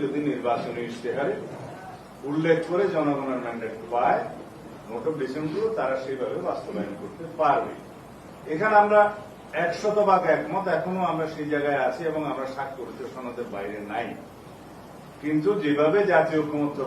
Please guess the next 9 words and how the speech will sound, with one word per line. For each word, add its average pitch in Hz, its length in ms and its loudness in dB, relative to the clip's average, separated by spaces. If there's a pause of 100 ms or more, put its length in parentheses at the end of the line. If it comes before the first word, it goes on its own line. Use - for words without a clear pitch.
কমিশন 135 360 -4 (120)
সরকারের 156 520 0
কাছে 131 240 -6 (1300)
সনদ 170 300 2 (120)
বাস্তবায়নের 139 720 0
উপায় 135 300 -2
সংক্রান্ত 165 420 -6 (160)
যে 123 60 -4 (120)
সুপারিশ 139 380 -4